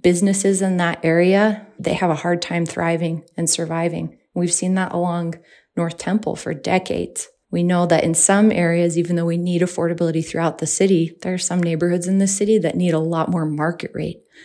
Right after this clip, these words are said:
so that they can foster the kind of business, small business environment that, uh, makes thriving neighborhoods happen. So the city has found success in creating affordability through the private market,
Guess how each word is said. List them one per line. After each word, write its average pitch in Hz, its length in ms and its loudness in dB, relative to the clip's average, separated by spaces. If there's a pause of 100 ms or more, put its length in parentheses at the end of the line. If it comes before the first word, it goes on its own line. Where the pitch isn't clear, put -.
(260)
so 170 200 0
that 156 200 -4
they 165 120 6
can 156 520 -4
foster 160 840 0
the 156 60 -4
kind 160 280 -4
of 147 240 -6 (280)
business, 170 360 2
small 160 240 0
business 165 400 0
environment 160 640 -6
that, - 260 -6
uh, 160 160 -8
makes 160 400 -2
thriving 160 420 -4
neighborhoods 156 500 -4
happen. 160 540 -8
So 165 500 0 (180)
the 185 80 0
city 220 340 4
has 175 480 -2 (140)
found 202 280 0
success 208 520 0
in 175 100 0
creating 180 380 0
affordability 185 920 2 (340)
through 190 220 4
the 196 80 4
private 190 420 0
market, 190 540 -4